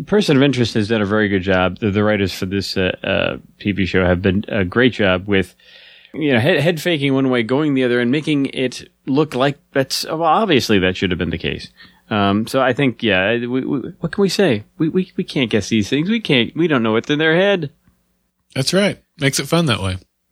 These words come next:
Speaker 1: All right, we got something from Doc H. I've got to, I, I've got to read this one. I love this one. I've gone through it.
Speaker 2: Okay.
Speaker 1: It's
Speaker 2: All right.
Speaker 1: hilarious. All right. Now, we talked about earlier how Doc said he had, his rating for this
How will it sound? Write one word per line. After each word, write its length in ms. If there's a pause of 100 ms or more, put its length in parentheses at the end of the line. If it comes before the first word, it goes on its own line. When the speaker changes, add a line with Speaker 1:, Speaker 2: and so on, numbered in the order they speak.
(280)
Speaker 1:
All 120
right, 140
we 180
got 200
something 320
from 120
Doc 260
H. 180
I've 160
got 220
to, 140
I, 200
I've 100
got 220
to 100
read 180
this 200
one. 240
I 80
love 340
this 220
one. 400
I've 200
gone 260
through 180
it. 20
Speaker 2:
Okay. 140
Speaker 1:
It's 120
Speaker 2:
All 160
right. 100
Speaker 1:
hilarious. 580 (840)
All 120
right. 160
Now, 120
we 120
talked 220
about 180
earlier 320
how 240
Doc 340
said 220
he 240
had, 400 (260)
his 260
rating 440
for 240
this 380